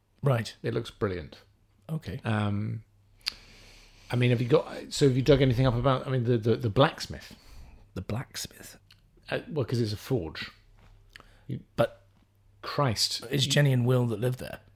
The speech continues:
Speaker 2: Yeah, okay, but I mean, as in when it was a, a working forge.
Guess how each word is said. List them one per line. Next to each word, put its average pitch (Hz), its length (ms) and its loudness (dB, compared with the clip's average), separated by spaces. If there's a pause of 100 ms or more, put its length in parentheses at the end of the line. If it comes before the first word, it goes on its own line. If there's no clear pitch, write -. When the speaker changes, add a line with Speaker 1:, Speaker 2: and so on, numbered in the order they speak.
(160)
Speaker 2:
Yeah, 135 260 0 (240)
okay, 127 200 2
but 98 120 -2
I 151 40 2
mean, 139 180 6
as 127 180 2
in 127 140 4
when 135 180 6
it 135 80 6
was 131 260 4
a, 123 200 4
a 143 80 0
working 120 480 4
forge. 87 460 -6